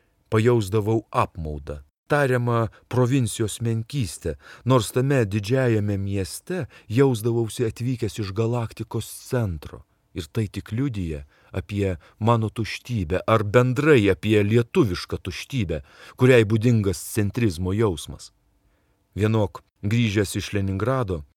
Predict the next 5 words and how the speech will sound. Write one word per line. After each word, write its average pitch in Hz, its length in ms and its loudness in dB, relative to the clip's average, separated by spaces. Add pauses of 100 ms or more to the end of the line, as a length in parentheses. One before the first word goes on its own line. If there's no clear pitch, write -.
(100)
pajausdavau 104 680 4
grįžęs 98 640 -2
į 92 260 -4 (220)
kaimą. 69 440 -10 (1200)
Pirmiausia, 123 560 2